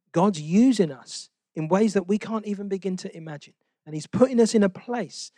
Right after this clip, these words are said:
and in a position so that when we, when we're red-, when we need to be called upon, we're ready. Because that's Joseph's story. That's how Joseph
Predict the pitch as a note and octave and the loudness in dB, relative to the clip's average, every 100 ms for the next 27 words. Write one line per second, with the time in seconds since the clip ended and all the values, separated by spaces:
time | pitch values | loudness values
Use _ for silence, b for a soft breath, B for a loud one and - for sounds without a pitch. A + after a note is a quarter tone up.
0 | _ - F#3 F3+ - E3+ B3 - E3+ D3 | _ -2 0 0 -2 -4 -4 -4 -6 -6
1 | b b - - E3+ F3 A3 G#3 G3+ b | b b -4 -2 0 0 0 2 2 b
2 | - A3 A3 G#3 F#3+ A#3+ G3+ A3 G#3+ G3 | 6 8 10 10 8 4 4 4 6 6
3 | A#3+ A#3 A3+ G#3 - - C4+ B3 D#3+ - | 6 4 0 -2 -2 2 4 4 0 -2
4 | D#3+ D#3 D#3+ D#3 C#3+ B2 _ _ _ _ | -4 -2 -4 -6 -10 -16 _ _ _ _
5 | _ _ _ _ _ _ _ _ - D#3+ | _ _ _ _ _ _ _ _ -18 -8
6 | D#3+ G#3+ - G#3 G#3+ D#3+ C#3+ - D3 A#2 | -4 -4 2 4 4 2 -4 -12 -14 -14
7 | G#2+ _ _ _ _ _ _ _ _ _ | -20 _ _ _ _ _ _ _ _ _
8 | _ _ _ _ _ _ _ _ _ _ | _ _ _ _ _ _ _ _ _ _
9 | _ _ _ - F3 - F3+ D#3 F3 F#3 | _ _ _ -20 -16 -6 -4 0 4 4
10 | D3 - _ | 2 -10 _